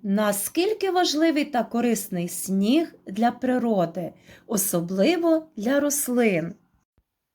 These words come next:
Сніг — це ковдра для рослин. Він утримує тепло, утворюючи шар із повітря між снігом і ґрунтом,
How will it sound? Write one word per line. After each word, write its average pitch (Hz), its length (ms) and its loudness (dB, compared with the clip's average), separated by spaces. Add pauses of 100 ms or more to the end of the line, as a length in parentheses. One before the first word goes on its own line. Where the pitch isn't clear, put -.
(240)
Сніг — 233 720 2 (220)
це 285 300 2
ковдра 269 640 -2
для 233 160 -2
рослин. 226 600 -2 (300)
Він 247 220 0
утримує 269 580 2
тепло, 214 760 -2 (240)
утворюючи 311 800 0
шар 240 600 0
із - 180 -10
повітря 214 800 -4
між 220 240 -2
снігом 311 600 -2
і 285 80 -6
ґрунтом, 254 640 0